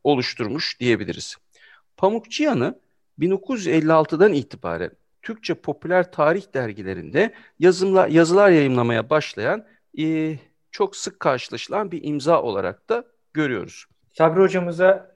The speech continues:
Speaker 2: geçmeden önce birkaç kelime de ben edeyim. İstanbul ve İstanbul Ermenileri adına çok önemli bir kaynak insandan bahsediyoruz.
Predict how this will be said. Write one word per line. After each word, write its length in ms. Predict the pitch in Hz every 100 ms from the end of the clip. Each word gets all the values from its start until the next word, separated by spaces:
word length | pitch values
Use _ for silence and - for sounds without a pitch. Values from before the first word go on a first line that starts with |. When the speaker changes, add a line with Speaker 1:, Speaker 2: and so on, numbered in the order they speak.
| 147
Speaker 2:
geçmeden 440 | 170 - 170 165
önce 300 | 165 160 170
birkaç 320 | 165 226 208
kelime 340 | - 156 147 139
de 100 | 143
ben 280 | 156 156 165
edeyim. 480 | 131 120 165 220 - _
İstanbul 580 | - - 196 190 190 185
ve 60 |
İstanbul 420 | 190 - 196 180 185
Ermenileri 760 | 165 160 165 170 170 170 175
adına 520 | 151 131 135 151 165 -
çok 220 | 175 160
önemli 320 | 147 151 165
bir 80 | 156
kaynak 360 | 151 143 160 - -
insandan 560 | 135 - 139 131 156 139
bahsediyoruz. 720 | 117 - 113 107 135 214